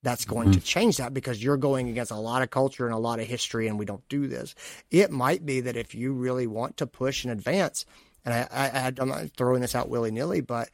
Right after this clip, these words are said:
Speaker 1: I think that the practices that do empower technicians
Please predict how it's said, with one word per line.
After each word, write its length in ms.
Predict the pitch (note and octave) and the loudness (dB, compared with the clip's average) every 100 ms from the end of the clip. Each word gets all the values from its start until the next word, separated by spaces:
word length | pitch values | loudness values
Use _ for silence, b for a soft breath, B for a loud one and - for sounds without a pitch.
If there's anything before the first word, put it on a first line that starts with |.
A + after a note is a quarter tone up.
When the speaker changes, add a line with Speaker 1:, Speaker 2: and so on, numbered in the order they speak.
| _ | _
Speaker 1:
I 240 | A2+ D#3+ G3+ | 4 6 4
think 380 | - A#2+ A#2 - | 0 -6 -8 -4
that 300 | A#2+ A#2 - | -4 -4 -8
the 80 | |
practices 800 | - - B2+ B2+ C3 - A#2+ G#2+ | -6 0 0 -2 -4 -4 -4 -6
that 300 | A2+ G#2+ G#2 - _ | -4 -2 -2 -8 _
do 260 | B2+ C3 E3 | 0 2 2
empower 480 | A#2+ G2+ F2+ - - | 2 -2 -4 -4 -6
technicians 580 | - - A#2+ - G2+ | -8 -6 -8 -6 -8